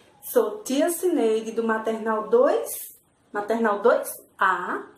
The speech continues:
e também venho falar com o Maternal dois B. É,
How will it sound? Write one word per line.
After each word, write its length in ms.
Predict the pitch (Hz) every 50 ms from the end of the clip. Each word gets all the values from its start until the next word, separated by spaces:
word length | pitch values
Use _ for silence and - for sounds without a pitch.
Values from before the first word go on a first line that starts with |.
| _ _ - _ _ - _ _ _ _
e 220 | - 427 - - -
também 540 | - 523 508 453 - - 240 247 262 285 277
venho 280 | 311 359 415 392 -
falar 440 | - 359 294 220 202 202 226 254 -
com 80 | - 254
o 20 |
Maternal 480 | 240 233 233 240 240 240 233 233 214 -
dois 500 | - 254 294 370 415 - - - - - _ _
B. 100 | - 349 349 349 330 339 339 - - - _ _ _ _ _ _ _ _ _ _ _ _ -
É, 680 | - 214 214 202 202 220 254 277 262 208 170 170 -